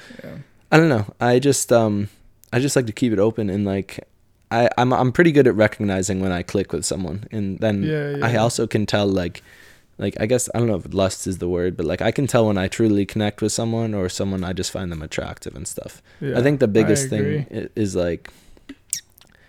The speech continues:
Speaker 2: it's cliche, but, like, personality, like, someone, the way someone acts and just carries themselves, I think is, like, the most attractive thing there is,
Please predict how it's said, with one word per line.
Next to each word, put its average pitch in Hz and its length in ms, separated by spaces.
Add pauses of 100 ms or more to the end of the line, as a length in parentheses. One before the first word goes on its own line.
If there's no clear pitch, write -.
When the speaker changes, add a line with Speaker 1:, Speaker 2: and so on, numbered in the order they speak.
(300)
Speaker 2:
it's 113 120
cliche, 95 460
but, 80 140
like, 67 160
personality, 90 680
like, 82 220
someone, 90 400
the 98 60
way 101 140
someone 110 340
acts 87 340
and 90 140
just - 180
carries 90 300
themselves, - 480
I 104 80
think 104 200
is, 98 140
like, 95 140
the 101 80
most - 240
attractive - 480
thing 92 240
there 90 180
is, 87 300